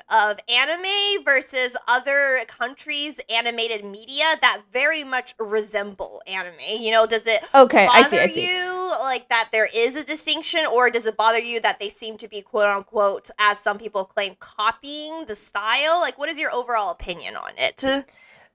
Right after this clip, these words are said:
Speaker 2: So when I was a young wee lass, I used to be those deep people who thought that Japanese anime was the best. I was a very entitled brat.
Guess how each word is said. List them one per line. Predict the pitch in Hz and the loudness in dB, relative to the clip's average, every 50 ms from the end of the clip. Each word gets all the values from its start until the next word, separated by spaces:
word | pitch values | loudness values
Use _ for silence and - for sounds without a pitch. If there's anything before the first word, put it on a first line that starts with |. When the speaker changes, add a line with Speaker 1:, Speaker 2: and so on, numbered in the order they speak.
| - - | -18 -14
Speaker 2:
So | 240 - 302 269 262 | 2 6 8 8 10
when | 254 262 277 277 | 8 6 4 4
I | 302 339 | 4 4
was | 370 349 330 262 | 4 2 2 0
a | 247 240 | 0 2
young | 226 214 214 220 220 202 | 4 4 4 4 4 2
wee | 190 196 196 196 196 | 0 0 0 -2 -2
lass, | 165 160 160 160 160 165 190 - - _ _ | -2 0 0 0 0 -2 -4 -8 -14 _ _
I | 214 214 214 208 214 214 220 220 208 - - | 4 6 8 8 8 8 6 6 2 0 -2
used | 196 180 175 - - | -4 -6 -6 -6 -6
to | - 185 | -6 -6
be | - 170 165 | -2 -2 -2
those | 160 165 160 156 160 | 0 2 0 0 0
deep | - - 156 147 - - | -4 -6 -10 -10 -8 -8
people | - 175 147 147 - 147 156 | -6 -6 -4 -2 -2 -4 -4
who | 160 160 156 | -4 -6 -6
thought | 156 - 160 151 - - | -2 0 0 0 0 -2
that | - 160 | -4 -4
Japanese | 190 - 185 165 165 - - 170 165 156 | 0 2 2 2 2 0 -2 -4 -4 -4
anime | - - 165 160 156 147 156 156 151 | -2 0 0 0 2 0 0 0 2
was | 147 156 151 151 147 | 2 2 2 0 -2
the | - 156 151 185 | -4 0 2 2
best. | 170 - 156 - - - - - - | 2 2 0 -2 -4 -6 -8 -2 2
I | - 180 165 | 2 2 2
was | 147 165 156 170 | 2 -2 -4 -2
a | |
very | 175 160 156 160 156 - | -2 -2 0 0 -2 -2
entitled | 165 - - - 139 151 147 156 156 147 | -4 -6 -4 -2 -2 -2 -2 -2 -4 -4
brat. | - 160 160 151 156 208 - | -2 2 4 4 4 4 2